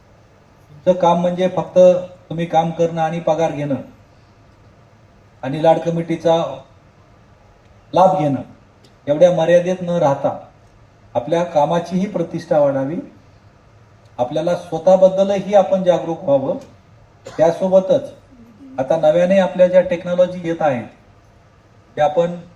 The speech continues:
घरोघरी जाऊन कचरा संकलन करण्यासाठी वाहनं वाढवलेली आहेत, त्यामध्ये काही सफाई कर,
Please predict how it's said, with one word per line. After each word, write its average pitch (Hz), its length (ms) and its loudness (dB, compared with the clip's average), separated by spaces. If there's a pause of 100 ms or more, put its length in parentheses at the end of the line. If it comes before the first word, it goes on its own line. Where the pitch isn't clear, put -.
(240)
घरोघरी 175 360 2
जाऊन 180 220 4
कचरा 180 280 -2
संकलन 170 440 -6
करण्यासाठी 165 680 -8
वाहनं 160 260 -2
वाढवलेली 156 500 -4
आहेत, 127 260 -4 (920)
त्यामध्ये 170 520 0 (960)
काही 175 140 4
सफाई 180 300 4
कर, 180 120 0